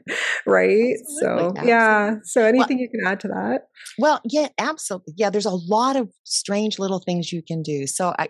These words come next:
Speaker 2: I would preface this by saying if, a lot of people think that the brain knows how we feel,
Speaker 1: Hmm.
Speaker 2: right? But the brain does not know how we feel. It's waiting for a stimulus before it decides what hormones to release.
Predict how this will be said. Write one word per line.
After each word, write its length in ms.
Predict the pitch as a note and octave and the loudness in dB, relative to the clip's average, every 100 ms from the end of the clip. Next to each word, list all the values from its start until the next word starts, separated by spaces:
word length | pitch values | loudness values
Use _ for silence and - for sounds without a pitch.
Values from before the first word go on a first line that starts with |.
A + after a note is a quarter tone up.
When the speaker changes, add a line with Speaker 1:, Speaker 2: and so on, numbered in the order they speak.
| - | -4
Speaker 2:
I 100 | F#3 | -6
would 180 | F3+ - | -6 -6
preface 340 | A#3 A#3 B3 | -6 -4 -6
this 160 | A3 - | -6 -4
by 160 | F#3+ F3+ | -4 -4
saying 440 | - F3 D#3+ D#3 | -4 -4 -2 -6
if, 100 | F3+ - _ _ _ _ - | -8 -10 _ _ _ _ -6
a 40 | G3+ | 0
lot 260 | G#3 A3+ | 2 2
of 160 | C4 - | -2 -6
people 380 | A3+ A3 G3+ F#3+ - | -8 -6 -6 -6 -6
think 300 | E3+ D#3+ E3 _ _ _ _ _ _ _ - | -6 -6 -10 _ _ _ _ _ _ _ -6
that 140 | F3+ | -4
the 80 | E3+ | -4
brain 440 | D#3 F3+ F3+ F3+ F3 | -2 -2 0 0 0
knows 340 | D#3+ D#3 D#3 | 0 0 -4
how 200 | D#3 D3 | -6 -6
we 220 | C3+ C#3 C3+ | -6 -10 -12
feel, 280 | - - - _ _ _ _ _ _ _ - | -12 -12 -14 _ _ _ _ _ _ _ -8
Speaker 1:
Hmm. 220 | E3 D#3 | -6 -6
Speaker 2:
right? 120 | D#3 - _ _ - | -8 -12 _ _ -6
But 100 | E3+ | -6
the 60 | |
brain 320 | D3+ F#3+ A3+ A#3 | -2 0 2 0
does 200 | G3+ E3+ | 0 0
not 280 | F3 F3 - | -2 -2 -4
know 140 | D3+ | -6
how 220 | D3 C3 | -4 -6
we 200 | C3 - - | -8 -14 -14
feel. 280 | - - _ - | -16 -18 _ -6
It's 200 | E3 - | -6 -2
waiting 380 | D#3+ E3+ G#3 A#3 | -2 -2 -2 -2
for 280 | - E3 D#3 - | -2 -2 -2 -6
a 40 | |
stimulus 760 | D#3+ - D#3 B2+ - - - - _ _ _ - | -10 -6 -6 -6 -10 -10 -12 -14 _ _ _ -10
before 300 | C#3 D#3+ D#3 | -2 0 0
it 80 | |
decides 400 | D3+ - D3 C#3+ - | -2 -4 -4 -4 -4
what 160 | D3+ | -6
hormones 500 | - C#3 C3+ B2+ B2 | -6 -6 -6 -8 -8
to 100 | - | -10
release. 420 | - B2+ A#2+ - | -12 -12 -12 -14